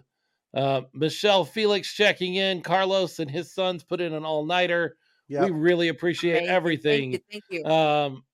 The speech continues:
Speaker 1: everything about Carlos, Michelle,
Speaker 3: Thank you,
Speaker 1: uh,
Speaker 3: Michelle.
Speaker 1: the boys,
Speaker 3: Carlos.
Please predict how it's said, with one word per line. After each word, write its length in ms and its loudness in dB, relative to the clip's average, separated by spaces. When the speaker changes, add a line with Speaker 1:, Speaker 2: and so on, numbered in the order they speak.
Speaker 1:
everything 420 -2
about 380 0
Carlos, 500 2
Michelle, 680 0
Speaker 3:
Thank 220 -10
you, 80 -2
Speaker 1:
uh, 140 0
Speaker 3:
Michelle. 240 0
Speaker 1:
the 100 -2
boys, 500 4
Speaker 3:
Carlos. 220 -4